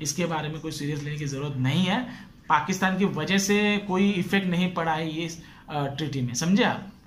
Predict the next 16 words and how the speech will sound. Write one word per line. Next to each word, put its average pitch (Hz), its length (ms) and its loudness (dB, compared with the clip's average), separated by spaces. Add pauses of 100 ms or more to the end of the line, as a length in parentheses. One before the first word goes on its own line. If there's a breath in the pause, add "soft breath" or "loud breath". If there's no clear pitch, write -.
(520)
ऐसा 180 180 0
कुछ 185 140 -2
फर्क 131 220 -6
नहीं 123 140 -10
पड़ा - 240 -16
है। - 340 -12
हम्म। - 140 -10 (1800 loud breath)
धन्यवाद 202 480 2
इस 190 140 -2
question 170 280 0
का 170 100 -2
भी 170 80 -4
answer 151 280 -2
देने 139 240 -6
के 135 120 -6
लिए। 123 380 -4